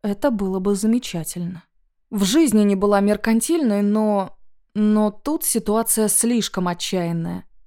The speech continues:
Без помощи не справиться. Так что необходимо использовать любой шанс. «Спасибо», вновь поблагодарила я и тихонько выдохнула. «Очень хочу вернуться». «Понимаю». В голосе мужчины проскользнуло сочувствие.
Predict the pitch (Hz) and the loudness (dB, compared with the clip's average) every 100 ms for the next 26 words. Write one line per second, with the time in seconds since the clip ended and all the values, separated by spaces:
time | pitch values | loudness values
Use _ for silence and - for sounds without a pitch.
0 | _ _ 185 190 180 - 247 277 247 196 | _ _ -2 -2 -2 -4 -2 0 -2 0
1 | 190 220 - 208 170 165 - - - _ | 0 -2 -2 -2 -2 -4 -8 -10 -14 _
2 | _ _ 220 220 - 220 208 196 208 196 | _ _ -4 -2 2 4 4 2 0 2
3 | 302 262 - 220 233 208 214 214 196 226 | 2 2 2 2 2 4 2 0 0 0
4 | 190 180 - 180 180 - - _ _ _ | 0 -2 -4 -6 -6 -10 -16 _ _ _
5 | _ _ - 220 233 - 220 196 - 214 | _ _ -12 -10 -8 -6 -6 -8 -10 0
6 | 208 247 330 226 214 214 220 220 208 196 | 4 4 2 -2 0 2 4 4 2 0
7 | 190 285 - 240 269 - 208 214 220 202 | 0 -2 -4 -6 -6 -4 -4 -2 -4 -4
8 | 180 175 180 175 170 _ _ _ _ 233 | -4 -6 -8 -10 -12 _ _ _ _ -6
9 | 233 208 202 202 - 226 208 196 190 208 | -4 -4 -6 -8 -10 -8 -6 -4 -4 -6
10 | 208 - 202 _ _ - 190 214 262 208 | -8 -12 -14 _ _ -12 -6 -4 -4 -6
11 | 185 226 - _ _ - 190 240 254 226 | -6 -10 -14 _ _ -10 0 2 4 4
12 | 226 233 - 320 285 190 - 196 180 196 | 4 4 0 -2 -2 -2 -2 -2 0 0
13 | 226 226 247 240 - 170 - 175 175 | -2 -2 -6 -8 -10 -10 -10 -12 -14